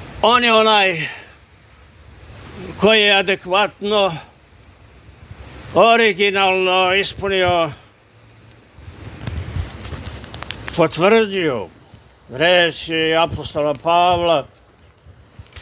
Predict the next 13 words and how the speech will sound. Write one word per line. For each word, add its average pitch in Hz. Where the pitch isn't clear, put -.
koje 170
je 170
on 180
napisao 170
i 170
izgovorio, 160
govoreći 165
kakvi 175
su 156
hrišćani. 143
Apostol 143
Pavle 139
reče: 120